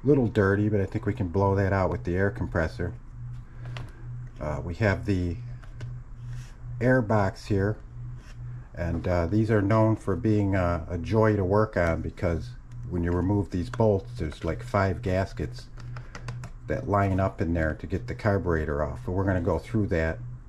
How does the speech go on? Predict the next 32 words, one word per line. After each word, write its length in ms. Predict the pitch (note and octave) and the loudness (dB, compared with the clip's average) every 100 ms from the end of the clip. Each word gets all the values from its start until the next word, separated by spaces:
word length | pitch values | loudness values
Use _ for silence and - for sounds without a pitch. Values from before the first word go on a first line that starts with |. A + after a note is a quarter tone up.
| - - - - | -14 -12 -12 -12
We're 60 | - | -6
gonna 140 | F2 | -2
remove 380 | F2 F#2 G#2 F#2 | 2 4 2 2
these 220 | G#2 F#2+ | 0 -2
ten 280 | - B2 G#2 | 0 2 4
millimeter. 640 | G2 G#2+ G#2 E2 D#2+ E2+ E2 | 4 4 2 2 0 -2 -2
That's 220 | G#2 - | -4 -4
the 60 | G2+ | 0
nice 340 | G2 G#2+ - | 4 2 2
thing, 180 | - G2 | 0 0
is 140 | F#2 G2+ | 2 2
everything 420 | G2 G2 F#2+ G2 | 2 2 2 2
on 220 | G2+ G2 | 2 2
here 180 | G2 F2 | 2 -2
is 80 | - | -2
pretty 240 | - F2+ | -2 -2
much 260 | F2 - - | -2 -4 -2
ten 280 | A2 F2+ | 0 2
millimeter. 580 | F2 G2 E2 D#2+ C#2+ C#2+ - - - - - - - - - - - | 2 2 0 0 -2 -4 -6 -12 -14 -12 -10 -10 -12 -12 -10 -10 -10
So 140 | - | -4
we 80 | E2 | -2
can 180 | E2 D#2 | -2 -2
zip 300 | F2 A2 - | 2 0 0
through 260 | - A#2+ | 0 4
and 100 | G#2 | 4
remove 420 | F2 E2 G#2 A2 D#2 | 4 4 4 4 2
it. 180 | C2 - | -2 -4
We 140 | E2+ | -8
just 180 | F2+ - | -6 -2
have 220 | G2 - | -2 -2
to, 260 | G2 F#2 F2+ | -2 0 2
uh, 240 | F2 D#2 | 2 0